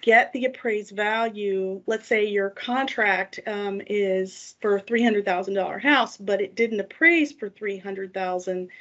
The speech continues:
then we have to base the, uh, uh, the loan on the lower of the sales price or the appraised value. So if it didn't, if it didn't appraise out for the sales price, then we'd have to base our loan on that appraised value. And that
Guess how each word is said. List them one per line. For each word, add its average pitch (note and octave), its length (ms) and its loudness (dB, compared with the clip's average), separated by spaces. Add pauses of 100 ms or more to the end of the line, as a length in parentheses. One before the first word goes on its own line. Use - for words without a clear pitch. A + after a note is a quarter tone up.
(300)
then G#3+ 200 4
we B3+ 200 2
have A#3+ 240 0
to - 80 -8
base G#3+ 520 0
the, G3+ 460 -4
uh, F#3+ 420 -4
uh, G3 140 -2
the F#3+ 140 2
loan G3+ 560 0 (420)
on G#3 200 2
the G3+ 100 2
lower G#3+ 380 4
of G3 80 -2
the G3+ 80 0
sales G3 260 0
price F#3 340 -8
or G3 60 -8
the F#3+ 120 -8
appraised F3 340 -8
value. - 240 -10
So G3 360 -2
if G3+ 180 -6
it - 140 -8
didn't, C#4 280 2
if G#3+ 120 -4
it B3+ 60 -6
didn't E4 200 4
appraise D#4 360 2
out C4+ 220 0
for B3+ 80 -4
the A#3 80 -6
sales G#3+ 420 -4
price, F#3+ 400 -2 (320)
then G3+ 120 -2
we'd G#3+ 140 2
have A3 180 0
to G3+ 60 -6
base G3+ 320 0
our G3+ 140 0
loan F#3 460 -2
on F#3 200 -2
that - 180 -4
appraised F3+ 460 0
value. F#3 300 0
And G3+ 120 2
that A3+ 240 2